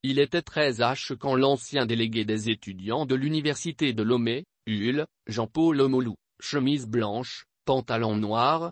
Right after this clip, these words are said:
menottes au poing, est entré dans les bureaux du procureur de la République,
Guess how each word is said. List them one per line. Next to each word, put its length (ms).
menottes 400
au 100
poing, 400
est 180
entré 300
dans 160
les 120
bureaux 360
du 140
procureur 540
de 100
la 100
République, 640